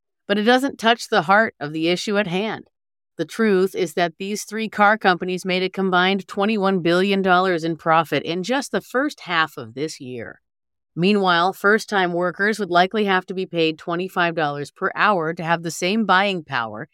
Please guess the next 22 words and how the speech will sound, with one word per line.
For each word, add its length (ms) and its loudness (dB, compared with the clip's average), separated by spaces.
that 180 2
less 260 4
than 200 -2
ten 280 0
dollars 380 0
did 240 0
in 100 0
the 140 0
early 320 0
nineteen 460 -4
nineties. 580 -4
While 220 2
an 80 -2
agreement 480 0
is 160 -4
good 280 0
news, 500 0
it 120 -4
shouldn't 400 -2
be 140 -2
forgotten 520 0
that, 180 -2